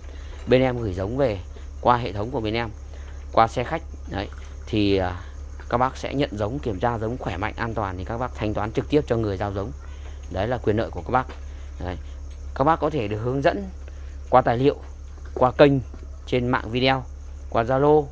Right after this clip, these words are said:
qua số điện thoại. Đó. Thì, ờ, hy vọng rằng các bác đã, đã, đã, ờ, xem.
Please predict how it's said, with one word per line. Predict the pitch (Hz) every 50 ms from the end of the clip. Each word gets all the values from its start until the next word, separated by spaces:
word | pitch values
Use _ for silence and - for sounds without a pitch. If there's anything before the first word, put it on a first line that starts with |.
| - - - - -
qua | - 113 117 120
số | 117 - 120
điện | 123 131 127
thoại. | 127 135 - - - - - - - - - - - - -
Đó. | 87 98 107 - - - - - - - - - - - - - - -
Thì, | - 107 110 104
ờ, | 104 101 98 98 98 98 98 98 98 - - - - - - - - - - - - - - - - - - - -
hy | - 117 117
vọng | 117 120 - 107
rằng | 107 101 98
các | 98 113
bác | 120 131 139 - -
đã, | 104 117 - - - 123 120
đã, | 120 113 110 113
đã, | 120 117 107 123 135 131 - - - - - - - - - - - - - - - - -
ờ, | - 92 104 107 107 107 107 104 104 104 104 104 - - - - - - - - - - - - - - - - - - - - - - -
xem. | - - - 143 151 151